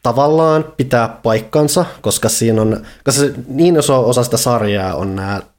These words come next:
sosiaaliset statukset ja kaikki. Ja se rakentuu tosi vahvasti niiden ympärille, ja se, se miten se rakentaa draamaa siitä, on vaan tosi puoleensa vetävä. Et sehän, mikä, mitä voi tavallaan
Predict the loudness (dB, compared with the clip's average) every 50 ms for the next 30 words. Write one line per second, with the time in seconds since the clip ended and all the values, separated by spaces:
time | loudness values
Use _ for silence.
0 | _ _ _ _ _ _ -4 -2 0 0 0 2 0 0 0 -2 -4 -6 -6 -6
1 | -6 -6 -4 -4 -6 -6 -8 -8 -8 -8 -8 -8 -8 -8 -8 -8 -8 -10 -12 -14
2 | -14 -14 -14 -14 -16 _ _ _ _ _ _ _ _ _ _ _ _ _ _ _
3 | _ _ _ _ _ _ _ _ _ _ _ _ _ _ _ -8 -6 -4 -2 -2
4 | -2 -2 -2 -4 -2 -4 -4 -4 -2 -2 -2 -4 -4 -4 -6 -8 -8 -8 -8 -6
5 | -6 -6 -6 -8 -8 -8 -10 -10 -8 -8 -6 -6 -6 -6 -6 -6 -6 -8 -6 -6
6 | -6 -4 -4 -4 -6 -4 -4 -2 -2 0 0 0 0 0 0 0 0 -2 -4 -6
7 | _ _ _ _ _ -4 0 0 2 2 2 0 2 2 2 0 0 0 0 -2
8 | 0 0 0 0 0 0 0 0 0 2 0 0 -2 -2 -4 -4 -6 -6 -6 -6
9 | -6 -6 -6 -4 -4 -4 -4 -4 -6 -6 -8 -10 -14 _ _ _ _ _ _ _
10 | _ _ -2 0 2 2 2 0 0 0 0 0 0 0 0 -2 -4 -4 -4 -4
11 | -6 -6 -4 -4 -4 -4 -4 -4 -4 -2 0 0 2 2 0 0 0 0 0 0
12 | 0 0 0 2 2 2 2 2 2 2 2 2 2 2 0 0 -4